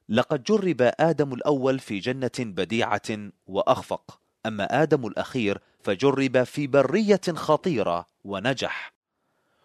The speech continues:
ولأن آدم الأول كان لصا فقد طرد من الفردوس، أما آدم الأخير فنظر إلى لص على الصليب وقال: "اليوم تكون معي في الفردوس."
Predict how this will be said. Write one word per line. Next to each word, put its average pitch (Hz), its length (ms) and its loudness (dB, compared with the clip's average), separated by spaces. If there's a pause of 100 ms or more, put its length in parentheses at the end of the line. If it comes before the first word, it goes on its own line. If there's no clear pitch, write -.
ولأن 107 420 -2
آدم 113 440 0
الأول 98 440 -2
كان 104 280 -4
لصا 117 480 -2 (200)
فقد 127 400 0
طرد 156 500 0
من 92 280 -2
الفردوس، 90 760 -8 (280)
أما 143 380 2
آدم 156 240 2
الأخير 107 520 -2 (220)
فنظر 165 560 4
إلى 160 260 4
لص 160 340 2
على 107 320 0
الصليب 113 540 -2
وقال: 113 420 2 (320)
"اليوم 123 580 4
تكون 143 560 -4
معي 180 400 0
في - 180 -4
الفردوس." 104 800 -4